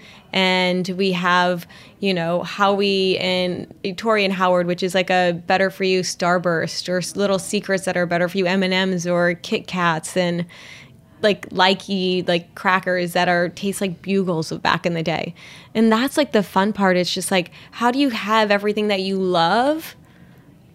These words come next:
but just make it better? Because there's so many incredible products out there today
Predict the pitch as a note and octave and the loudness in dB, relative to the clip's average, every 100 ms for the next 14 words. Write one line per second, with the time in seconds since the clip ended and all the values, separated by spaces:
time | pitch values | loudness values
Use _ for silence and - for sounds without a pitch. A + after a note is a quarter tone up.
0 | - A3+ A3 A3 A#3 G#3 G#3 E3 - G3+ | 0 0 2 0 2 4 2 -2 -2 0
1 | A3 E3 D#3+ _ - G#3 A3 G#3 G3+ - | 2 -2 -4 _ -4 0 2 2 -2 -2
2 | - A#3+ A#3 A3+ G#3 G3 G3 F#3+ F#3+ F#3+ | 0 2 4 4 4 2 0 2 0 0
3 | - F#3 F3+ F3+ F3+ F3+ A#3 A#3+ B3+ C4 | 0 0 0 -2 -6 -4 -4 -4 0 2
4 | C4+ D4+ | 2 0